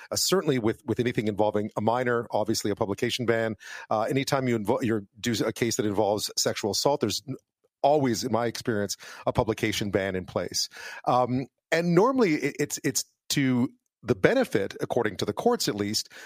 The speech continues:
to whomever the survivor of that assault is, right? That's, you're protecting their identity. And that was always seen by the court as being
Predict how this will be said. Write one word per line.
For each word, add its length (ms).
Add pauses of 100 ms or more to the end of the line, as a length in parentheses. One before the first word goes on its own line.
(140)
to 320
whomever 600
the 100
survivor 420
of 80
that 140
assault 340
is, 400
right? 240
That's, 220
you're 80
protecting 400
their 160
identity. 460 (280)
And 80
that 140
was 120
always 540
seen 320
by 140
the 80
court 400
as 160
being 340